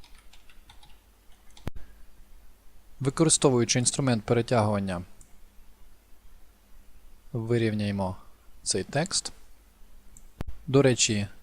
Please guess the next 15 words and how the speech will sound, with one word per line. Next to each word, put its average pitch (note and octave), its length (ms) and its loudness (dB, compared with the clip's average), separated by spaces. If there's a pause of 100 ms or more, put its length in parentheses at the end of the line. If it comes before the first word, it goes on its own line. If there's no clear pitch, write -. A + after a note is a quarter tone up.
(680)
колір A#2+ 380 6
шрифту A2 540 2 (480)
для A#2+ 200 4
цього A#2+ 300 6
ефекту G#2+ 600 0 (140)
значення A2 480 2
не G2 100 0
має. G2 320 -2 (1400)
Використовуючи C3 800 4
інструмент A#2 680 0 (2000)
чарівної B2+ 560 2
палички, G2+ 600 2 (3750)
ми B2+ 140 4
повинні B2 400 4
вибрати A2+ 640 4